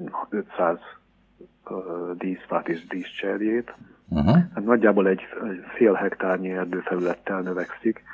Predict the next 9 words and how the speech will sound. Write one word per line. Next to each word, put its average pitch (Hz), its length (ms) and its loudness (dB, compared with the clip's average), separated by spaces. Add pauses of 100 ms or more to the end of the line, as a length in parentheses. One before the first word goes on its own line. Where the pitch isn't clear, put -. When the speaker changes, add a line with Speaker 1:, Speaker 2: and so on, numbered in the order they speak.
(200)
Speaker 1:
és - 140 -8
majdnem 95 320 0
ugyanannyi 90 540 -4 (280)
díszkerttel 87 680 -4
növekszik 87 580 -4
a, 85 200 2 (120)
a 85 520 -8 (560)
település 90 600 -6
fásítása. 107 880 -2